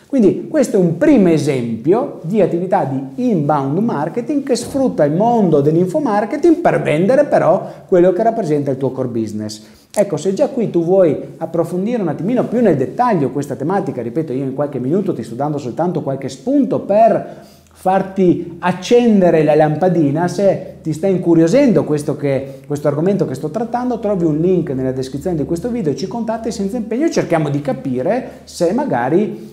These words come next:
eh, il mondo dei contenuti, delle informazioni possono in qualche modo aiutare anche la tua azienda ad acquisire dei nuovi clienti. All'inizio di questo contenuto ti ho parlato anche della parte di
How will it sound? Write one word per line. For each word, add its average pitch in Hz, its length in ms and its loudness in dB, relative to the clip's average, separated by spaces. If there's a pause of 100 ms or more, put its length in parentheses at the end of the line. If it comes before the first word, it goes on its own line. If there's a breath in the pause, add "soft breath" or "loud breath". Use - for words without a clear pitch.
(120)
eh, 139 260 -2
il 143 120 0
mondo 180 340 2
dei 135 140 0
contenuti, 143 580 -2
delle 131 160 -2
informazioni 175 680 -2
possono 170 460 -4
in 139 80 -4
qualche 147 240 -4
modo 139 360 -4
aiutare 175 500 0
anche 143 180 -6
la 135 80 -6
tua 208 160 -8
azienda 143 320 -4
ad 147 80 -4
acquisire 127 800 -8
dei 147 180 -4
nuovi 113 640 -8
clienti. 101 680 -8 (400 loud breath)
All'inizio 262 360 4
di 180 80 2
questo 180 500 2
contenuto 180 640 0
ti 170 80 0
ho 156 60 2
parlato 165 420 -2
anche 160 240 -2
della 143 160 -4
parte 156 300 -4
di 151 220 -4